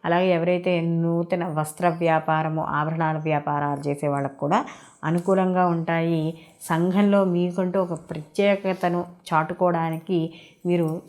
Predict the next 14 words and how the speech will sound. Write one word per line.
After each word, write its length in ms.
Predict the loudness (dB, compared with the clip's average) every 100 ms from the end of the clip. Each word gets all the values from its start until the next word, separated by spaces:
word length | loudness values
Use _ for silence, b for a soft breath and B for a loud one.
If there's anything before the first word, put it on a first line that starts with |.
| 0
చాలా 160 | 2
ప్రయత్నించడం 800 | 0 2 2 2 0 -2 0 -2
అనేది 340 | 0 -2 -2 0
జరుగుతుంది. 420 | 0 -2 -2 -2
అంటే 160 | 0 0
మంచి 360 | 0 -2 -2
గుర్తింపు 440 | -2 -2 -2 0 2
కోసం 340 | 2 2 -2
ఏవైతే 320 | -2 -2 -2
ప్రయత్నాలు 680 | -2 0 2 2 0 -2 0
చేస్తున్నారో 680 | 0 -2 -6 -6 -6 -6 -8 B B B B -2
కన్యా 260 | 0 2
రాశి 260 | 2 0 -2
వాళ్ళు, 240 | -2 0